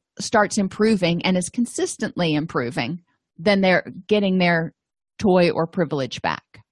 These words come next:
So why not lock up the toy from the beginning and just forget timeout altogether? Timeout is something, something that is short and easy to administer,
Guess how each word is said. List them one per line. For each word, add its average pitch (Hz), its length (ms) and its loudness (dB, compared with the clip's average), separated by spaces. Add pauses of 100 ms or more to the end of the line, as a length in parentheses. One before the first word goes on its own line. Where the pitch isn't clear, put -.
(680)
So 254 140 4
why 262 220 2
not 311 240 2
lock 247 260 2
up 247 140 -4
the - 80 -8
toy 226 260 0
from 226 200 -4
the 190 100 0
beginning 175 600 -2
and 180 140 -4
just - 240 -6
forget 190 340 0
timeout 190 460 0
altogether? 175 720 0 (1080)
Timeout 311 420 4
is 269 120 2
something, 254 360 2 (140)
something 233 500 0
that 208 100 4
is 196 100 0
short 254 400 2
and 226 120 -4
easy 214 300 -4
to 208 140 -2
administer, 190 720 -2